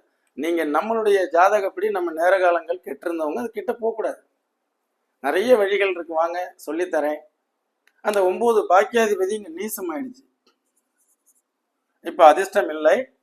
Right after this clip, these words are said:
இன்வெஸ்ட்மெண்ட் பன்னெண்டுக்கு போயிடுச்சு. வியூகம் அஞ்சுக்குடையவன் எட்டாம் இடத்துல இங்க போய் நீசமாயிடுச்சு. இவர் நினைத்தது நடக்காது.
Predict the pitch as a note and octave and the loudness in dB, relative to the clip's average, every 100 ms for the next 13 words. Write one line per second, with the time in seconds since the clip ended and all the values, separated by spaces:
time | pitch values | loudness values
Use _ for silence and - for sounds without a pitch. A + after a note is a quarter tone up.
0 | _ _ _ _ _ _ _ _ - G#3+ | _ _ _ _ _ _ _ _ -4 -2
1 | F3 F3 G#3 F#3+ F3 D3+ B2+ E3+ G3+ F3+ | 0 0 -2 -2 -4 -4 -2 -2 -2 -4
2 | E3 D#3 - F#3 B3+ - _ _ _ _ | -4 -6 -4 -6 -6 -10 _ _ _ _
3 | B2+ F3+ G#3 F3+ B2+ - F3+ G#3+ A3 F#3+ | -6 -2 0 -2 -4 -8 -8 -8 -4 0
4 | F3 F3+ B3 _ _ D#3+ E3 G3 G3 F3 | 2 0 -6 _ _ -8 -2 0 0 -2
5 | E3 E3 G#3+ - _ _ _ _ - E3+ | -4 -2 -4 -6 _ _ _ _ -8 -4
6 | D#3 F3+ D#3+ F#3+ F#3 E3+ D3 C3 D3+ A3+ | -2 -2 -4 -6 -6 -6 -6 -8 -10 -10
7 | - _ _ _ D#3 F#3 F#3 - _ D#3 | -10 _ _ _ -6 -4 -4 -8 _ -6
8 | E3+ F#3+ F3+ D#3+ A#3+ - _ - D3 D#3+ | -4 -2 -2 0 -2 -4 _ -10 -4 -4
9 | D#3 C3+ A#2+ | -4 -6 -8